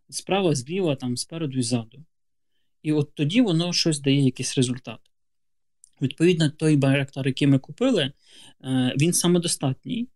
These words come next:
Це комплекс, він там з усім, все працює, боєприпаси є, там уже навіть, я так зрозумів, якісь з них витрачені, е, все якби ок. Інше питання, що до нього ще потрібно купу всього.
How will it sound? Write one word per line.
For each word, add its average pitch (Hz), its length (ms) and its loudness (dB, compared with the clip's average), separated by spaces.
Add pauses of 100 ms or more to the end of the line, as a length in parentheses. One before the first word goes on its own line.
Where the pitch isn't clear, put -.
(140)
Це - 160 -6
комплекс, - 580 -4 (180)
він 147 280 2
там 135 200 2
з 127 80 -2
усім, 190 600 0
все - 200 -2
працює, 175 580 -2
боєприпаси 139 720 0
є, 185 420 0 (420)
там 135 500 2
уже 143 160 2
навіть, 135 300 4
я 127 60 -8
так 131 120 0
зрозумів, 127 460 4
якісь 123 320 -2
з 127 40 2
них 127 320 2
витрачені, 156 720 2 (540)
е, 131 400 2
все 175 220 0
якби 160 240 2
ок. - 360 0 (180)
Інше 196 340 -2
питання, 135 480 0
що - 140 -4
до 131 140 2
нього 143 560 4
ще - 300 -2
потрібно 123 460 -4
купу 123 260 -8
всього. 120 400 -6